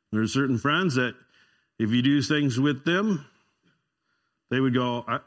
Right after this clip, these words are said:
I don't want to be a part of that." And that fractures your friendships.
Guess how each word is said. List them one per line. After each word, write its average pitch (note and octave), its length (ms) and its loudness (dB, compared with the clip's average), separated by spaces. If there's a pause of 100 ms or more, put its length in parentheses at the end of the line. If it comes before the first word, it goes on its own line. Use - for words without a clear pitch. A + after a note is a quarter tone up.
I A#2+ 80 -4
don't B2 120 -4
want A#2 100 -2
to G#2 40 -4
be G2+ 100 -2
a F#2 40 -4
part G2+ 180 -8
of F#2 80 -6
that." F#2 160 -12 (2250)
And A2 160 -2
that A2+ 140 -4 (480)
fractures B2+ 580 -4 (100)
your A2+ 140 -2
friendships. A#2+ 600 -8